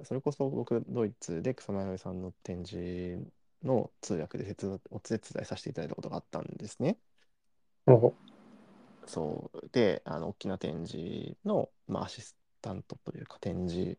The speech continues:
Speaker 1: を作る、るさ-、作業の
Speaker 2: うん。
Speaker 1: 手伝いをしたことがあったんですけど、
Speaker 2: うんうん。
Speaker 1: えー、とある建築会社の方が、えーと、あの、草間彌生さん本人は来られなかったんですけど、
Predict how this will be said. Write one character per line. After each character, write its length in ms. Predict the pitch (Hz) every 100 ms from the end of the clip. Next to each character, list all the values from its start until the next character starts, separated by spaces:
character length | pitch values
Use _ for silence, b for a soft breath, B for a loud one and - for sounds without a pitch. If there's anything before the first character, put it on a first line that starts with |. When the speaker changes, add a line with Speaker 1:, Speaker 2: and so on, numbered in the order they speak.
| -
Speaker 1:
を 180 | - - -
作 240 | - 107
る、 160 | - - _ _ _ _ _ _ -
る 300 | 101 87 - -
さ-、 260 | - 101 - - _ _
作 180 | - 92
業 240 | 87 - 110
の 260 | 143 123 _ b b b b _
Speaker 2:
う 60 | 143
ん。 180 | 127 120
Speaker 1:
手 80 | 127
伝 220 | 107 92
い 20 |
を 60 | -
し 60 |
た 100 | -
こ 60 | -
と 120 | -
が 80 | -
あ 40 |
っ 40 | -
た 160 | -
ん 60 | -
で 80 | -
す 100 | -
け 100 | 135
ど、 320 | 170 123 - _ _ _ _
Speaker 2:
う 60 | -
ん 20 |
う 20 |
ん。 20 | 131
Speaker 1:
え 20 |
ー、 20 |
と 100 | 135
あ 60 | 139
る 80 |
建 240 | 120 117 113
築 220 | - 120
会 160 | 113 107
社 100 | -
の 100 | -
方 260 | - -
が、 340 | 95 117 - -
え 440 | - - - - - _ _ _ _
ー 80 | -
と、 60 | - -
あ 140 | -
の、 80 | 113
草 140 | -
間 140 | 143 139
彌 100 | 139
生 60 |
さ 60 | -
ん 20 |
本 180 | 147 117
人 80 | -
は 60 |
来 100 | -
ら 80 | 95
れ 60 | -
な 80 |
か 100 | -
っ 20 | -
た 120 | -
ん 40 |
で 60 | -
す 80 | -
け 100 | -
ど、 280 | 98 -